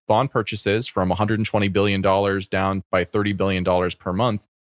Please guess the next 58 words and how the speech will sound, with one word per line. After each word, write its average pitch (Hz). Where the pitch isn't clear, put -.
that's 123
gonna 113
cause 98
problems 92
for 101
markets 107
because 90
they're 92
really 87
acclimated 101
to -
this. -
And 95
so 101
as 98
a -
<laughs> 110
result, 160
that 135
means 123
that 107
the 113
Federal 98
Reserve 95
will, 95
in 92
the 101
relatively 98
near 95
future, 92
be 92
reversing 95
that 85
because 113
the 104
markets 87
need 90
further -
support. -
I 101
feel 151
like 139
we've 117
seen 110
this 98
movie 98
before, 87
but 87
it's 90
possible 92
that 90
I'm 87
just -
totally 95
jaded 85
at -
this -
point. -